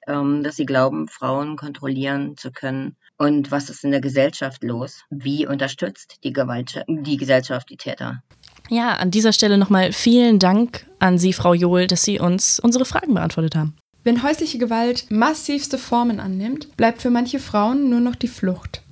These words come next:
Speaker 3: Hier kommen die rund dreihundertfünfzig Frauenhäuser in Deutschland ins Spiel. Über die Hälfte davon gehören zur Frauenhauskoordinierung e V. Wir haben mit der Leiterin, Frau Herold, gesprochen.
Speaker 2: Die Frauenhauskoordinierung ist die politische und fachliche Interessensvertretung der Frauenhäuser in Deutschland.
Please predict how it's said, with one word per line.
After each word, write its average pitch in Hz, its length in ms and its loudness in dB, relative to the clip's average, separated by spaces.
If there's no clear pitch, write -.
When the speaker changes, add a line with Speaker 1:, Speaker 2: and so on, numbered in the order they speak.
Speaker 3:
Hier 339 220 0
kommen 294 240 0
die 262 100 -2
rund 247 240 -6
dreihundertfünfzig 240 800 -4
Frauenhäuser 196 680 -2
in 196 60 -6
Deutschland 190 480 -8
ins 202 160 -8
Spiel. 202 360 -6
Über 233 200 4
die 214 80 0
Hälfte 180 400 -2
davon 277 340 -2
gehören 240 400 0
zur 247 140 -4
Frauenhauskoordinierung 202 1200 -2
e 202 80 -8
V. 196 460 -8
Wir 262 220 2
haben 294 200 -4
mit 285 140 -4
der 302 100 0
Leiterin, 226 580 -4
Frau 294 260 -4
Herold, 208 440 0
gesprochen. - 540 -10
Speaker 2:
Die 180 80 -2
Frauenhauskoordinierung 202 1160 -2
ist - 200 -4
die 165 80 -2
politische 196 600 -2
und 160 160 -4
fachliche 226 460 -6
Interessensvertretung 180 920 -6
der 156 100 -4
Frauenhäuser 180 560 -2
in 170 80 -4
Deutschland. 151 540 -8